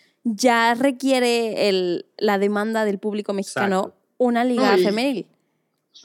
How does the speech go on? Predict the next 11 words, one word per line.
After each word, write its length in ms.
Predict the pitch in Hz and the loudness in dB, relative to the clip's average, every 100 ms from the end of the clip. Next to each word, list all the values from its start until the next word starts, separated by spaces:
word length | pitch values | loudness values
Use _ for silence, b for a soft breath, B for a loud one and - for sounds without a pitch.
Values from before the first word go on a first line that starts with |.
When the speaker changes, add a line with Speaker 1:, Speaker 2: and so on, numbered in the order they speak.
| - | -2
Speaker 3:
Y 80 | 160 | 0
definitivamente, 1120 | 170 175 185 180 254 254 247 247 277 254 160 | 2 2 2 2 2 2 2 0 2 2 0
si 280 | - - 156 | 0 0 2
llegara 360 | 143 135 160 202 | 0 0 0 0
a 20 | |
haber 200 | 180 180 | 0 2
algo 300 | 180 175 170 | 2 2 0
así 260 | 160 - 135 | 0 -2 -2
fuerte, 380 | 147 139 - 151 | -2 -4 -2 -4
organizado, 600 | 123 117 113 123 135 139 | -4 -8 -8 -6 -6 -6
profesional, 680 | 127 117 - 113 117 156 | -10 -8 -8 -6 -6 -6